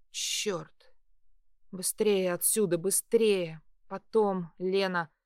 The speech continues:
потом ты будешь выдыхать и приходить в себя, и плакать потом! Я пошла дальше по коридорчику, надеясь, что в конце будет что-то вроде запасного выхода или кухни, или туалета на худой конец.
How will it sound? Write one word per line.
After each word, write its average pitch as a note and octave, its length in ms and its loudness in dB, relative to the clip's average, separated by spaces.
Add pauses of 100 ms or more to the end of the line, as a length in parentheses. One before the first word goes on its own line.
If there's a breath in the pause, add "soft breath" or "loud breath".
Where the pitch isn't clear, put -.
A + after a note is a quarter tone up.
(220)
потом C4 400 0
ты A3+ 100 4
будешь F#3 380 0
выдыхать F3+ 640 -2
и E3 60 -8
приходить G3+ 580 -2
в - 60 -10
себя, G#3 480 4
и E3+ 80 0
плакать A3 680 4
потом! G3 680 4 (880)
Я G#3 160 -6
пошла F#3+ 340 -2
дальше G#3 400 2
по F3 140 -14
коридорчику, F#3 760 -2
надеясь, F3 560 2
что E3+ 400 -6
в - 80 -20
конце F#3 400 2
будет E3+ 300 -4
что-то - 400 -2
вроде F#3+ 340 0
запасного F3+ 680 -2
выхода F#3 480 -2 (480)
или C#4 180 2
кухни, A#3 640 -2
или F3+ 140 0
туалета G3 600 2
на F#3+ 140 -4
худой F#3 340 -2
конец. F#3+ 640 -6